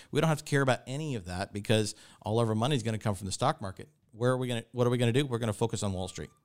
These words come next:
We're not gonna focus on what happens within our state. And so to me, that's even more of a scary situation. Um,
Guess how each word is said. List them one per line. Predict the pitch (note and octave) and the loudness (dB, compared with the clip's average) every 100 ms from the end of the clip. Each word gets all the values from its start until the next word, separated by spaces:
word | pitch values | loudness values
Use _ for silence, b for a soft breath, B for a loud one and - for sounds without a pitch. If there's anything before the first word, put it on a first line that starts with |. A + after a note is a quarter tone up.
| _ | _
We're | A2+ | -2
not | A2+ | 0
gonna | G2 | 0
focus | - A2+ G2 | 0 0 -2
on | G2 | -4
what | F#2+ | -4
happens | G#2 G#2 F2+ | -4 -4 -6
within | - G#2+ | -6 -4
our | F#2+ | -4
state. | - D2+ C#2+ _ B B B B B | -8 -10 -12 _ B B B B B
And | B2 B2 A2+ G#2+ G#2+ | 2 4 4 0 -4
so | - B2 A#2 A2+ - | -2 4 4 2 2
to | A#2 | 4
me, | A#2 D#3 | 6 4
that's | B2 B2+ - - G1+ G1+ | 4 2 0 -6 -14 -4
even | A#2+ A#2 | 0 4
more | A#2 A#2+ | 6 6
of | A#2+ | 4
a | |
scary | G#2+ A2+ A#2 | 0 0 0
situation. | A#2 G2+ F#2+ A#2 C3+ G#2 G2 _ | 0 -2 -2 -2 0 -2 -4 _
Um, | A2 G#2 G2 G2 G2 | -2 0 0 -4 -8